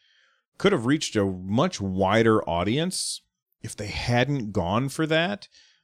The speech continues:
Uh, it almost feels like something out of the nineties, like the old Dead or Alive games. And I don't know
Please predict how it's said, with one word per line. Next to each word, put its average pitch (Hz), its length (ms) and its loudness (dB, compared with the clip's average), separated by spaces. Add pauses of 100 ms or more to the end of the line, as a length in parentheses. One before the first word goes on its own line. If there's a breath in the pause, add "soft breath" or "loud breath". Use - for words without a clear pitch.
(160 soft breath)
Uh, 107 480 2
it 110 160 2
almost 139 560 0
feels 135 460 2
like 117 200 0
something 123 400 -2
out 107 200 0
of 107 80 2
the 104 60 0
nineties, 104 480 0
like 98 180 -2
the 101 100 0
old 107 240 2
Dead 104 160 4
or 110 120 4
Alive 90 420 -2
games. 131 340 0
And 107 120 -2
I 120 80 0
don't 139 200 -2
know 113 400 2